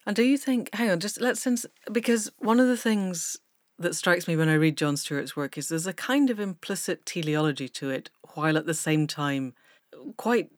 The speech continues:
stridently suggesting that there is no teleology, that this is an intrinsic property of the evolution of consciousness, and there's no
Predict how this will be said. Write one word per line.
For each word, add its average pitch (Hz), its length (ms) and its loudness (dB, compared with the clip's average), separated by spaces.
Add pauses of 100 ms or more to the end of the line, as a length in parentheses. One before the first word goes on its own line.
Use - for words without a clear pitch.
(180)
stridently 165 800 0
suggesting 147 480 -2
that 135 120 -4
there 147 160 2
is 170 140 2
no 135 160 0
teleology, 139 640 -6
that 143 180 -4
this 165 200 -2
is 202 220 -2 (100)
an 160 100 0
intrinsic 156 960 0 (640)
property 156 640 0 (300)
of 139 540 -2 (640)
the 160 240 2
evolution 147 400 0
of 135 80 -4
consciousness, - 640 -6 (400)
and 151 380 2 (640)
there's 147 360 -2
no 160 580 2